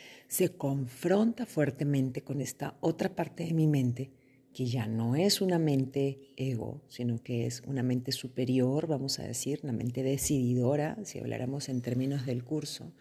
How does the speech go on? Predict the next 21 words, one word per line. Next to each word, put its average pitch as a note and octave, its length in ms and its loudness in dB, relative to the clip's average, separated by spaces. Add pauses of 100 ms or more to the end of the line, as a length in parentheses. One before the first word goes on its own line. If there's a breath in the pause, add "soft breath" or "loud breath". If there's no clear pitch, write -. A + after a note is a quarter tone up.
(460 loud breath)
o C#3+ 100 -2
una C#3+ 220 2
mente C3+ 340 0
iluminada, C3+ 1040 2
si - 140 -10
habláramos A#2+ 680 -4 (720 soft breath)
desde C3 340 -2
el B2 120 4
yoga, C3 360 2 (1300 loud breath)
que E3 160 0
quiere E3 340 4
seguir D#3 380 4
adelante D#3 580 2
y D#3 120 -4
para C#3+ 180 -4
la C#3 140 0
cual C#3 360 2
nunca D3+ 340 2
ha - 200 -8
pasado B2+ 460 0
nada D3+ 420 -6